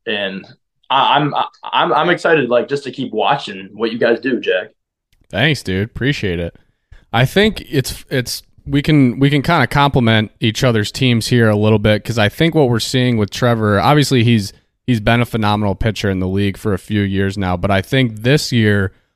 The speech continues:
Speaker 2: what we're seeing with some of the opposing teams is a little bit of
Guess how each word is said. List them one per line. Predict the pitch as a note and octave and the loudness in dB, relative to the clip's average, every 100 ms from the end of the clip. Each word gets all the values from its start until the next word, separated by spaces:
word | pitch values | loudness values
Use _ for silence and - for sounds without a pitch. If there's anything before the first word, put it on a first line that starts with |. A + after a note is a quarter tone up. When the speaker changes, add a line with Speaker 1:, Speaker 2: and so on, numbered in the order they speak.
| _ - | _ -2
Speaker 2:
what | B2 | 0
we're | A2+ | 0
seeing | G#2+ - B2+ A#2+ A2+ | -2 0 0 2 0
with | G#2+ | -2
some | - A#2 | -2 -2
of | A2 | 0
the | G#2 | -2
opposing | - A#2 A2 A2 G2 | 0 0 0 -2 -6
teams | - G#2 G2 | -4 -4 -4
is | G2 | -6
a | G2+ | -4
little | G#2+ A2+ | -4 -4
bit | G#2 G#2 | -2 -2
of | G2 F2+ | -2 -4